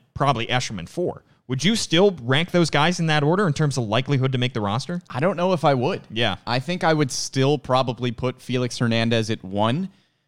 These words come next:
Speaker 2: solely because it's Felix Hernandez, and I think of any of the guys that need that velocity, I think Felix Hernandez has the best chance to figure things out.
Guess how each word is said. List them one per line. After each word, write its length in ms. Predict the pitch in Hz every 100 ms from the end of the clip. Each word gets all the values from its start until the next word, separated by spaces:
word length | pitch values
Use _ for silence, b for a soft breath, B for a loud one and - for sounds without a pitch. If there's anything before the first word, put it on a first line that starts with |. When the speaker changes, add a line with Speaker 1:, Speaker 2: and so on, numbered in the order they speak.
| b
Speaker 2:
solely 440 | - - 135 131 120
because 680 | 120 117 120 104 104 - -
it's 260 | 110 - -
Felix 400 | - 127 120 120
Hernandez, 600 | - 110 110 123 131 135 131
and 100 | 117
I 80 |
think 240 | 110 127 120
of 140 | 107 -
any 260 | 120 135
of 120 | 127 104
the 80 |
guys 540 | 104 110 107 107 101 -
that 240 | 113 101
need 560 | 101 104 113 117 110 110 _
that 220 | 101 101 -
velocity, 560 | 98 95 113 - 151
I 20 | 113
think 180 | 117 -
Felix 300 | 120 117 -
Hernandez 600 | 110 110 110 107 101 - B B B
has 200 | 127 120
the 100 | 120
best 340 | - 131 -
chance 560 | - 131 120 - - - _
to 140 | - 120
figure 320 | - 123 110
things 280 | 117 104 92
out. 160 | 82